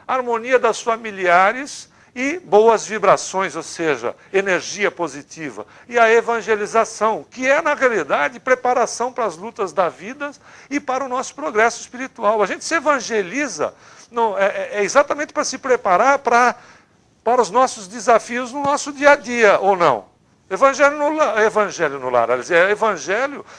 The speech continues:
não é um processo pra gente usar em determinado momento. A gente já fez isso por séculos. Fazia lá a nossa obrigação, não é? Ou seja, ia em determinado ambiente, fazia a nossa obrigação, que era de caráter pessoal,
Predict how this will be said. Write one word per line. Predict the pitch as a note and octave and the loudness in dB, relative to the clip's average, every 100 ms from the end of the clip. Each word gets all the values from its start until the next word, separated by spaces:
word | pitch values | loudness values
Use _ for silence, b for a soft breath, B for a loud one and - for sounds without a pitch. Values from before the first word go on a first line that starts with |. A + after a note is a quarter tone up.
| B | B
não | B3 A#3 | 0 2
é | C4 | 2
um | D4 | 0
processo | E4+ C#4 - A#3+ - | -2 0 2 2 0
pra | A3+ | -2
gente | G#3+ - | -4 -6
usar | F3+ G#3 | 2 4
em | F#3 | 4
determinado | F#3+ F#3 F3+ E3+ D3+ | 2 0 0 -2 -2
momento. | D#3+ D3+ D#3+ | -4 -2 -4
A | - | -4
gente | C#4 | -6
já | - D4+ | -2 0
fez | F4 B3 | -2 -2
isso | F4 - | -6 -6
por | F4 | -8
séculos. | - - C4 D4 G3 G#3+ - - b b b b | -6 -4 -4 -4 -8 -12 -16 -20 b b b b
Fazia | A#3 A3 A#3 B3 | 0 0 4 4
lá | A#3+ | 4
a | A#3+ | 4
nossa | A#3+ A#3 A#3 | 2 2 0
obrigação, | G3+ A3 G#3 G3+ - G#3+ C#4+ D4 b b b - | 0 2 2 2 0 0 0 -6 b b b -2
não | |
é? | A#3 C#4+ | 0 2
Ou | G3+ | 0
seja, | - G3 F#3+ C#3 C#3+ - B B | 0 2 2 2 0 -2 B B
ia | F#3+ G#3+ | -2 0
em | G#3+ | 2
determinado | G#3 G#3 G#3+ F#3+ G3 F#3+ F3+ | 0 2 -2 -2 -4 -2 -2
ambiente, | G3 F3+ F3 G#3 D4 - C4+ B _ | -4 -4 -4 -4 -6 -12 -16 B _
fazia | G#3 F3+ G#3 A3 | 2 2 2 0
a | |
nossa | A#3 - | -2 -4
obrigação, | G#3+ F3+ G3 G3 - G3 | -8 -8 -2 -2 -2 -4
que | - B3 | -2 0
era | B3 | 2
de | A3 | 0
caráter | A3 A#3 F#3+ G3+ - F#3+ | 0 2 4 4 2 -4
pessoal, | - F#3+ - - G#3 G#3+ E4 | -2 -4 -4 -2 2 2 0